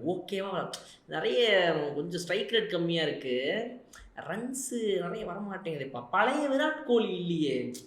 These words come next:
அப்பப்போ வேற சிங்கிள் டிஜிட்ல அவுட் ஆயிடா, இப்படி சொல்லிக்கிட்டே இருக்க. இந்த பக்கம் சரியா, என்னதான் ஏன் விராட் கோலியுடைய ஸ்டாட்ஸ்னு பார்த்தா, ஆரஞ்சு கேப்ல, ஆரஞ்சு கேப் லிஸ்ட்ல டாப் ஃபைவ்ல வந்துடுறாரு. சிக்ஸுக்கு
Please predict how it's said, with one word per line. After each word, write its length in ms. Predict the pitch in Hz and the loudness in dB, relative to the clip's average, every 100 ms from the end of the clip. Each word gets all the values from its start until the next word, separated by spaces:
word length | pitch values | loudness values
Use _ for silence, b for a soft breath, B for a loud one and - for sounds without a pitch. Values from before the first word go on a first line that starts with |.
| 123 120 | -16 -14
அப்பப்போ 440 | 120 - - 190 | -10 -10 -6 -2
வேற 200 | 175 165 | 0 0
சிங்கிள் 340 | 160 156 160 | -2 -4 -4
டிஜிட்ல 340 | 156 143 - 151 | -4 -6 -6 0
அவுட் 220 | 147 143 | 0 0
ஆயிடா, 340 | 143 147 147 B B B 156 | 0 0 -2 B B B -10
இப்படி 180 | 190 | -6
சொல்லிக்கிட்டே 560 | 196 185 226 220 247 269 | 2 2 2 2 8 10
இருக்க. 640 | 262 - 214 - 120 180 185 | 10 8 6 6 6 4 2
இந்த 200 | 202 233 | 6 6
பக்கம் 280 | 233 262 | 6 2
சரியா, 360 | - 240 226 185 | 4 6 6 6
என்னதான் 680 | - - 214 277 294 240 277 | 2 2 2 4 2 6 6
ஏன் 320 | 302 247 220 | 6 6 8
விராட் 220 | 233 202 | 8 6
கோலியுடைய 360 | 208 196 180 160 - | 6 8 8 6 4
ஸ்டாட்ஸ்னு 340 | 180 185 185 | 2 2 2
பார்த்தா, 120 | 165 | 0
ஆரஞ்சு 560 | - 175 202 285 277 226 | 0 0 2 2 0 -4
கேப்ல, 440 | 208 202 175 175 | 0 0 2 2
ஆரஞ்சு 580 | 160 143 180 240 233 185 | 4 4 4 4 2 0
கேப் 240 | 180 170 156 | 0 0 0
லிஸ்ட்ல 640 | 147 - 160 104 107 190 - - b b b b | -4 -2 0 0 0 -2 -2 -10 b b b b
டாப் 300 | 233 311 - - | 4 6 4 4
ஃபைவ்ல 40 | 233 | 6
வந்துடுறாரு. 760 | 294 311 254 240 226 165 120 - - - _ _ - - - _ _ - - - | 8 8 6 4 8 6 6 -2 -10 -16 _ _ -12 -12 -14 _ _ -20 -20 -14
சிக்ஸுக்கு 420 | - 175 - 202 | -8 -6 -2 0